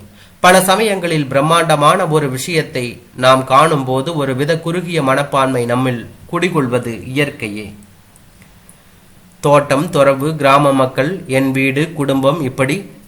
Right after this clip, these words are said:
கிணத்து தவளையாகவே வாழ்ந்திருக்கேன். நான் பேண்ட் போட்டு கொண்ட நாட்கள் வெகு சில.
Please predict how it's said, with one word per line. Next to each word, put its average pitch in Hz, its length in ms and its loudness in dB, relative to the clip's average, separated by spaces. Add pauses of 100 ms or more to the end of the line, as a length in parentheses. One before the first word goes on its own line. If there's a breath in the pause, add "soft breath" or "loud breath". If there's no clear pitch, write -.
(100)
கிணத்து 185 340 0
தவளையாகவே 139 1000 0 (200)
வாழ்ந்திருக்கேன். 127 680 2 (600)
நான் 120 280 2
பேண்ட் 139 380 2
போட்டு 131 300 -4
கொண்ட 123 180 -2
நாட்கள் 127 440 0
வெகு 113 240 -6
சில. 110 300 -8